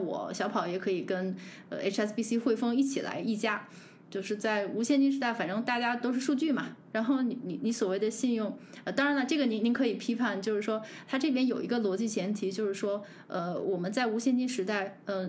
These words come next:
就是我们之前的信用的基础，基础设施由层层的机构变成了数据说话，就是说在数据面前人人平等。那我，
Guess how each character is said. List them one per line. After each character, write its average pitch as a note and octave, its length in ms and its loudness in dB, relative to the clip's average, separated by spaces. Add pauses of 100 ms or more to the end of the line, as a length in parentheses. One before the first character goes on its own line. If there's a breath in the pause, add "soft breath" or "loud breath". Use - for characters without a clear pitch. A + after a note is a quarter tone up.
(100)
就 G#3 140 -2
是 G#3 160 -2
我 F#3 160 0
们 F3+ 180 -2
之 C#4+ 140 -2
前 G3 320 -2
的 G#3+ 180 0
信 B3+ 220 0
用 A3 180 0
的 F#3 160 0
基 C4 320 0
础， - 300 -4
基 G#3+ 180 0
础 E3+ 80 0
设 G#3 160 0
施 G#3+ 320 -2 (280 loud breath)
由 G3 260 0
层 A3+ 220 0
层 A#3 140 0
的 A#3+ 120 2
机 B3 220 -2
构 A#3+ 160 0 (100)
变 B3 180 2
成 A3 140 -2
了 A3 80 -2
数 C4 180 -2
据 A#3+ 160 -2
说 - 160 -2
话， F#3 280 -6 (360 loud breath)
就 G#3 100 -4
是 G#3 60 0
说 A#3 60 0
在 B3+ 140 2
数 E4 200 0
据 D4+ 140 4
面 A3+ 160 2
前 G#3+ 160 0
人 F#3+ 100 -2
人 G3 140 -2
平 F#3 200 -4
等。 - 220 -6 (540 loud breath)
那 G#3+ 160 0
我， G3+ 100 0